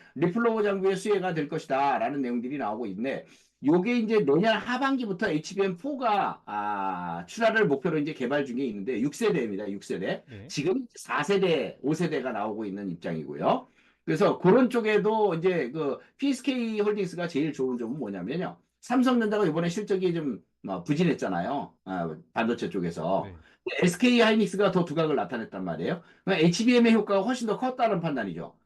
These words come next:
Speaker 1: 근데 이 피에스케이 홀딩스의 제일 좋은 점이 뭐냐면, 피올의 좋은 점이 뭐냐면, 삼성전자하고 에스케이 하이닉스에 둘 다 납품을 하고 있어요. 그래서 어느 쪽이 됐든 간에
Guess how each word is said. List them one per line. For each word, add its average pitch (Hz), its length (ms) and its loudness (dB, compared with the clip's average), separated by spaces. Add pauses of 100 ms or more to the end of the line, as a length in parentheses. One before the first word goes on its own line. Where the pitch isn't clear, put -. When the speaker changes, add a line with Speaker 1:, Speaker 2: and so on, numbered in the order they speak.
(120)
Speaker 1:
근데 233 160 -2
이 208 100 -2
피에스케이 208 800 2
홀딩스의 196 640 4
제일 170 240 2
좋은 156 400 -2
점이 143 240 -2
뭐냐면, 113 520 -2 (460)
피올의 214 400 2
좋은 160 220 0
점이 151 120 -2
뭐냐면, 127 380 -4
삼성전자하고 226 800 0
에스케이 196 340 0
하이닉스에 180 440 0
둘 233 140 -2
다 254 100 0
납품을 165 340 -2
하고 98 180 -6
있어요. 87 500 -8 (280)
그래서 220 420 4 (240)
어느 214 340 8
쪽이 269 260 4
됐든 240 340 6
간에 196 400 2